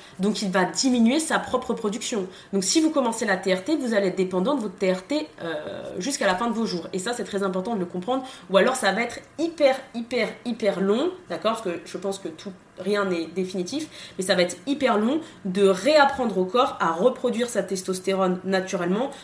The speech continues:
quand le corps a été mis en off tellement longtemps. C'est ce qu'on voit aussi chez les femmes qui prennent la pilule trop longtemps, où le corps se met en off complètement au niveau hormonal, on n'a plus de production de progestérone naturelle, et quand les femmes arrêtent leur pilule,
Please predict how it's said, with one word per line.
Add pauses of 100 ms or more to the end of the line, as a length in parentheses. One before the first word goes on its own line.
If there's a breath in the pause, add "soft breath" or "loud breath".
(140 loud breath)
quand
le
corps
a
été
mis
en
off
tellement
longtemps.
C'est
ce
qu'on
voit
aussi
chez
les
femmes
qui
prennent
la
pilule
trop
longtemps, (240 loud breath)
où
le
corps
se
met
en
off
complètement
au
niveau
hormonal, (260 loud breath)
on
n'a
plus
de
production
de
progestérone
naturelle,
et
quand
les
femmes
arrêtent
leur
pilule,